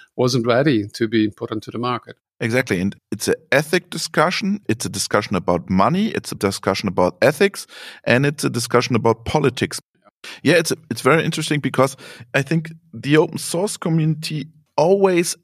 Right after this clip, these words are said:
Speaker 2: acts as, uh, the grassroots f-, of technology.
Speaker 1: Mm.
Speaker 2: You know what I mean?
Speaker 1: Yeah, sure.
Speaker 2: Yeah. And there's every day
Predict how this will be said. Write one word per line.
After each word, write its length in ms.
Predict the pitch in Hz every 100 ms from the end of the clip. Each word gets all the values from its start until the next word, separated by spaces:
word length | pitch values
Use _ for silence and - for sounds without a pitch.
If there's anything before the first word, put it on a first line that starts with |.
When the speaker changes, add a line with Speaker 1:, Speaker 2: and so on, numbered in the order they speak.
| 151
Speaker 2:
acts 480 | 156 160 - - - _ -
as, 360 | 135 135 -
uh, 300 | 139 127 120 120
the 120 | 117
grassroots 840 | 117 104 117 160 160 - 127 - - _
f-, 160 | _ - -
of 120 | 120
technology. 500 | 123 117 117 107 135
Speaker 1:
Mm. 60 | 117
Speaker 2:
You 60 |
know 100 | 98
what 180 | 139 160
I 60 | 160
mean? 260 | 151 202 -
Speaker 1:
Yeah, 220 | - 135 180
sure. 260 | - 190 - _
Speaker 2:
Yeah. 160 | - 127 - -
And 220 | - 139 - - -
there's 400 | - 147 156 156 - -
every 240 | 190 220
day 480 | 160 165 165 160